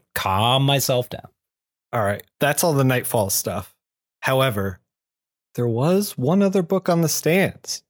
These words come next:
Speaker 2: Detective Comics got an annual. And I wanna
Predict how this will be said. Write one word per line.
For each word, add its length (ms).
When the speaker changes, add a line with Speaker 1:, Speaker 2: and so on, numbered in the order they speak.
Speaker 2:
Detective 520
Comics 500
got 360
an 160
annual. 640
And 140
I 120
wanna 280